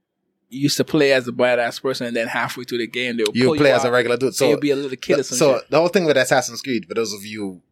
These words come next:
Speaker 2: who don't, not familiar with Assassin's Creed, you're, there's a machine called the Animus, which allows you to access the memories of your ancestors.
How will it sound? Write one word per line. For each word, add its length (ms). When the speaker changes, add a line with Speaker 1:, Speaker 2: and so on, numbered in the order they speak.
Speaker 2:
who 120
don't, 280
not 240
familiar 300
with 60
Assassin's 360
Creed, 220
you're, 500
there's 140
a 40
machine 320
called 160
the 100
Animus, 400
which 120
allows 280
you 60
to 100
access 340
the 80
memories 300
of 120
your 100
ancestors. 680